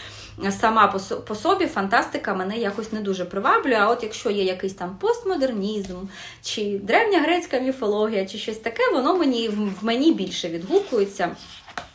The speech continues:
І цікаво, як взагалі дійсно ці дві, а, ну, якось так, сфери будуть поєднані. А, що там буде з древньогрецькою міфологією? Можливо, я захочу пошукати щось в інтернеті. Я це дуже люблю,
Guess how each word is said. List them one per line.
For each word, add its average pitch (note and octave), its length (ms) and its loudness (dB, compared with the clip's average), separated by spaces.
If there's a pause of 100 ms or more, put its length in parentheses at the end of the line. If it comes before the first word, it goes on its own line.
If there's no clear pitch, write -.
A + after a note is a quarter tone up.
(240)
І C4+ 60 2
цікаво, F#3 480 2
як E3+ 260 -2
взагалі F3 360 -6
дійсно E3+ 480 -8
ці - 500 -12
дві, E3 380 -6 (320)
а, F3+ 180 4
ну, F#3+ 140 -2
якось E3+ 280 -4
так, - 300 -12
сфери F3+ 520 4
будуть E3 360 -8
поєднані. A3+ 760 0 (360)
А, G#3 400 0
що A3 240 0
там G#3 200 0
буде F#3+ 240 -2
з F3+ 60 -6
древньогрецькою F#3 800 -2
міфологією? B3+ 840 2
Можливо, G3 440 0
я E3+ 120 2
захочу F3 500 -6
пошукати F3+ 600 -4
щось - 280 -12
в - 20 -4
інтернеті. G3 680 -2
Я G3 120 2
це G3 140 -4
дуже F#3+ 280 -2
люблю, E3+ 340 -4